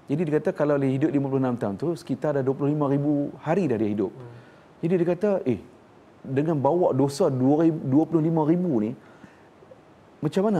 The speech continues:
Speaker 1: dia kata, "nak masuk, nak masuk syurga macam mana ni?" Jadi dia jadi risau.
Speaker 2: Hmm.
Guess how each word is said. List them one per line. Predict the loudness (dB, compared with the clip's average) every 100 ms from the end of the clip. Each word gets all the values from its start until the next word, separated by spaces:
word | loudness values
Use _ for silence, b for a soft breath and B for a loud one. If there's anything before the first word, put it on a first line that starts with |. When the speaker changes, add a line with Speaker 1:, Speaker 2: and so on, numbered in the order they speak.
| 0
Speaker 1:
dia | 0
kata, | 0
"nak | -2 -4
masuk, | -4 -6 -8 -20 -20 -20 -20 -20 -10 -10 -10 -8 -4
nak | -2
masuk | 0 0
syurga | 2 2 2
macam | 4 2
mana | 2 2 2
ni?" | -2 -6 B B B B -20 -6
Jadi | -2 0 0
dia | -2 0 2
jadi | 4 4 4
risau. | 2 0 -2 -4
Speaker 2:
Hmm. | -14 -16